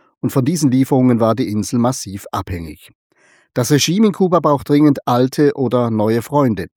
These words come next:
Beobachter sind vor allem gespannt, wie sich der ewige Verbündete Russland in dieser Situation verhält.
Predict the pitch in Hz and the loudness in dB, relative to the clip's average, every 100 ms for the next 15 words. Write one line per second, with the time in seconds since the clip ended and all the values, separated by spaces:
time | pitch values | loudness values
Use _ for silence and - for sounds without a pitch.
0 | _ _ _ _ - 127 170 170 147 151 | _ _ _ _ -2 2 4 2 -2 0
1 | 151 135 135 151 139 - 131 131 135 - | 0 2 2 2 0 -2 0 2 0 -4
2 | _ _ - 143 170 - 139 160 185 156 | _ _ -4 -4 -2 -2 0 0 0 -2
3 | 151 139 135 135 143 151 120 185 - 113 | 0 0 2 2 2 0 -2 -4 0 0
4 | 110 113 107 104 113 98 131 123 - 82 | 0 -4 -6 -4 -6 -6 -8 -8 -8 -10
5 | 85 131 110 80 - | -6 -4 -4 -6 -16